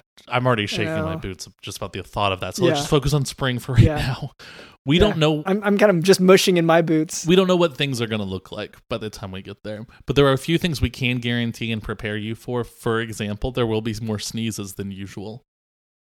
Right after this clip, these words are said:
Speaker 1: You might have spent the last few months being like, "Remember sneezes? Remember when I used to sneeze? Hmm, now that it's cold outside every day, I'm barely sneezing." That's, that is a trap that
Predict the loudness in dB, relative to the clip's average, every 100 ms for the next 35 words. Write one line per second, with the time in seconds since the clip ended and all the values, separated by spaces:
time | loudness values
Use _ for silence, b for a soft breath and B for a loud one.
0 | _ 0 2 4 2 0 -2 -2 0 0
1 | 0 -2 -2 -4 -4 -4 -4 -4 -2 -2
2 | -2 -6 _ _ _ _ _ -6 -4 -4
3 | -6 -6 -6 -6 -8 -8 -8 -8 -10 -10
4 | -6 -4 -4 -6 -6 -4 -4 -4 -4 -6
5 | -6 -6 -6 -8 -6 -4 -2 -2 -6 -4
6 | -4 0 -2 -4 -10 -2 -2 0 -2 -4
7 | -6 -8 -8 -10 -8 -6 -4 -6 -6 -4
8 | -2 -2 -4 -4 -6 -6 -6 -8 -12 -12
9 | -10 -2 2 2 2 0 -4 -6 -6 -6
10 | -10 -16 _ _ _ -2 -2 -2